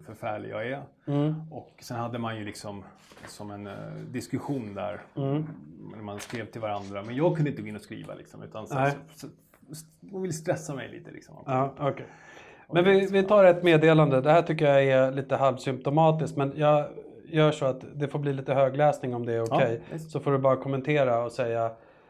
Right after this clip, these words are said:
Speaker 2: i, i vilken utsträckning. För att jag tänker att en följdfråga till det här, det är att vi har gått igenom att man har kontaktat din arbetsgivare, man har kontaktat din flickvän.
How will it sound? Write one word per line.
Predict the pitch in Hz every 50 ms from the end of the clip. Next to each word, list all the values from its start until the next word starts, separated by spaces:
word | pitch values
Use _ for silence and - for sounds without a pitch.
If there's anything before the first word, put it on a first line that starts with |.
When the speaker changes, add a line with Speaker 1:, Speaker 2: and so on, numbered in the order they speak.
| _ _ _ _
Speaker 2:
i, | - - - 127 135
i | 127
vilken | 127 123 127 131 127
utsträckning. | 127 123 123 - - 151 143 139 - 135 123 -
För | 131
att | 131 -
jag | 143 135
tänker | - 156 143 147 160
att | 151 -
en | 156 151 -
följdfråga | - 175 160 156 156 - 226 220 220 202 185 160 - - - - _ _
till | - 151 135 123 123
det | 131 120
här, | 113 120 110 107 110 113 120
det | 127 143 156
är | 147
att | 139 135 - - - _ _ _ - - _ _ _ _ _ _ _ _ _ _ _ _ _ _ _ _ _ _ _ _ _ _ _ _ - 151
vi | 151 165
har | 170 175 175 180 175 175 - 180
gått | 175 180 190 175 185 180
igenom | 190 202 214 214 202 208 196 190
att | 185 175 170 - - -
man | 160 147
har | 147 -
kontaktat | - 151 - 143 131 127 - 135 127
din | 127 127
arbetsgivare, | 139 135 131 127 131 127 - - 147 143 135 143 143 139
man | 139 135 135
har | 131
kontaktat | 127 - 131 131 135 123 - - 139 131
din | 127 120
flickvän. | 123 - 147 123 - - - 127 123 123